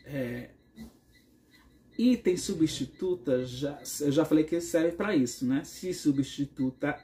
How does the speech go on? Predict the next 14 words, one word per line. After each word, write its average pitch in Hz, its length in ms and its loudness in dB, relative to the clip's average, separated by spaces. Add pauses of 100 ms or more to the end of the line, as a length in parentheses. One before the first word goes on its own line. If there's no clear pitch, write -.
é, 220 300 2 (440)
substituta 156 1080 0 (760)
é 160 200 4
pra 151 260 -6
substituir 208 1600 -4 (280)
o 269 80 4
item 196 200 2
oficial 185 480 -2
quando 185 200 -2
eles 170 280 -2
não 175 240 -6
podem 156 380 0
estar 160 200 -4
presentes 135 720 0